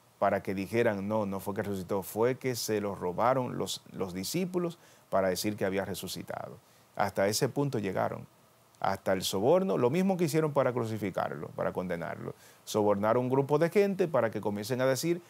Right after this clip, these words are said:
"Ah, que él dijo esto, dijo aquello y que dijo lo otro". O sea, eh, violentó la ley de Moisés, entonces hay que condenarlo.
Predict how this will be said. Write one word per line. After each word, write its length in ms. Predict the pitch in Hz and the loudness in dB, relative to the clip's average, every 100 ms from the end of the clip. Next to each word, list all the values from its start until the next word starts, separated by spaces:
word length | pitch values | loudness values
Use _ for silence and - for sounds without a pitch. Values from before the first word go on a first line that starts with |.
| - | -10
"Ah, 160 | - 135 | -2 0
que 80 | 147 | 0
él 100 | 135 | 0
dijo 260 | 143 135 | 2 2
esto, 160 | 143 139 | 2 2
dijo 160 | 127 127 | 2 0
aquello 240 | 120 123 | 0 -2
y 40 | |
que 80 | 120 | 0
dijo 180 | 113 110 | 0 0
lo 80 | 98 | 0
otro". 200 | 90 95 | -2 -6
O 40 | |
sea, 240 | - 90 - - - - | -2 -2 -2 -10 -20 -10
eh, 480 | - 95 92 90 87 - _ _ - | -4 0 0 0 -4 -10 _ _ -6
violentó 680 | 98 113 110 104 98 135 | 2 4 4 2 2 4
la 100 | 143 120 | 6 6
ley 120 | 123 | 4
de 100 | 117 | 2
Moisés, 380 | 104 90 85 85 | 0 -4 -8 -8
entonces 320 | 87 110 110 | -6 -4 -2
hay 80 | 104 | -2
que 120 | 110 | -2
condenarlo. 600 | 104 90 76 60 57 | -2 -2 -6 -8 -12